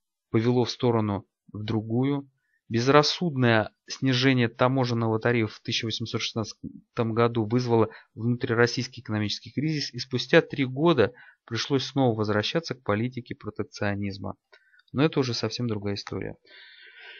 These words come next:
Человек мыслит аналогиями, и я не считаю себя исключениями. Что может послужить причиной действительно большой войны? Получается только конфликт интересов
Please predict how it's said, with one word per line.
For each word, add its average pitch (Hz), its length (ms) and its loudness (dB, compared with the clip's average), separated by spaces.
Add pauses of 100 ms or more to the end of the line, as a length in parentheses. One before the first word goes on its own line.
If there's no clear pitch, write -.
(160)
Человек 190 500 8
мыслит 160 460 4
аналогиями, 120 880 2 (360)
и 117 100 0
я 175 160 4
не 156 100 2
считаю 123 340 0
себя 107 240 -2
исключениями. 101 640 -6
Что - 220 -4
может 131 320 -2
послужить 117 580 -4
причиной 113 640 -2 (120)
действительно 110 520 -4
большой 110 480 0
войны? 104 460 -2 (240)
Получается 131 500 -2
только 131 320 -4
конфликт 120 520 -4
интересов 120 500 -4